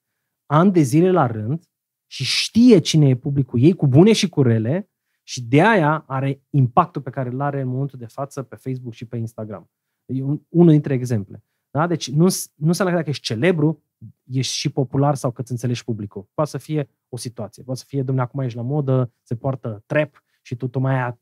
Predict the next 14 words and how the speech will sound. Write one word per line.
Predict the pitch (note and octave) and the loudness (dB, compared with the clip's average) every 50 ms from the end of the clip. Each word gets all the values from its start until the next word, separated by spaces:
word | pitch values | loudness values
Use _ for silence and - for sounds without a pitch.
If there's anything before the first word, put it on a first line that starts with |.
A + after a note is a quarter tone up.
| _ _ | _ _
se | - - C3+ | -8 -6 -4
întâmplă | B2+ A#2+ D#3+ C3 C#3+ | -2 -2 -2 -2 -4
să | B2+ - B2 | -4 -6 -8
cânți.” | - - F#3 E3+ D3 - - _ _ _ _ _ | -2 0 2 2 2 0 -6 _ _ _ _ _
Asta | - B3 A#3+ - C4+ | -2 0 2 4 4
e, | A#3+ C#3+ A2+ | 4 4 4
e, | A#2 | 2
e, | C#3+ F3 F3+ F3+ E3+ F3+ | 2 2 4 4 4 2
un, | F#3 F#3 F3+ - - | 2 2 0 -2 -2
e | E3 E3+ | -4 -2
un | E3+ E3 E3 | -2 -2 -2
trend, | - F#3 D#3+ A#2+ G#2 - _ _ _ _ | -2 -4 -4 -6 -6 -10 _ _ _ _
un | - D#3 D#3 | -2 0 0
trend. | D3+ - D#3+ C3 A2 G2 | 0 0 0 -2 -2 -4